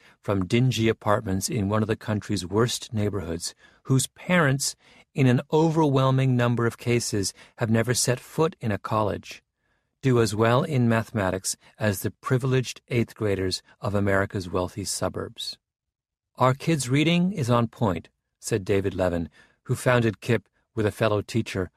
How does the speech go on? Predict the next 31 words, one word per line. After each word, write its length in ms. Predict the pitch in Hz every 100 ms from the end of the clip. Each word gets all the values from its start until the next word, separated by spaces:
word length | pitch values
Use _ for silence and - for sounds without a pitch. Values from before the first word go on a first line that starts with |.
| _
Michael 260 | 98 104 98
Feinberg, 560 | - 101 98 90 87 - _ -
in 140 | 95
nineteen 360 | 92 95 - 98
ninety-four. 640 | 90 87 85 - 87 82 - _ _ _ _ -
"They 120 | 117
struggle 600 | - - 135 135 147 139
a 40 | 120
little 220 | 117 113
bit 200 | 113 113 -
with 140 | 110
their 140 | 104 101
writing 340 | 104 101 95
skills, 640 | - - 87 85 82 - _ _ _ -
but 120 | 104
when 180 | 110 107
they 120 | 101
leave 320 | 101 120 120
here, 440 | 131 120 117 117 _ _ _ -
they 160 | 95
rock 360 | 87 95 92 -
in 140 | 85
math." 440 | 80 78 80 _ _ _ _ _ _ _ _ _ _ _ _ _ _ _
There 160 | 120 127
are 80 | 135
now 180 | 143 147
more 220 | 135 127
than 160 | 113
fifty 400 | 110 143 139 139
Kip 240 | 120 131 127
schools 500 | - 113 101 98